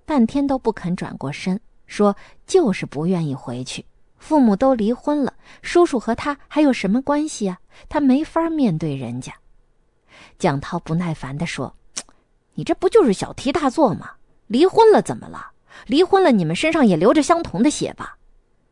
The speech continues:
程心转过身来嚎哭道：“人家本来就嫌弃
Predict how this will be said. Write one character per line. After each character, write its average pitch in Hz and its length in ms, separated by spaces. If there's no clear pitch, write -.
程 196 240
心 208 280
转 202 240
过 160 100
身 196 260
来 156 140
嚎 151 320
哭 185 240
道 170 240
：“人 311 180
家 370 200
本 196 180
来 - 160
就 403 80
嫌 320 220
弃 453 160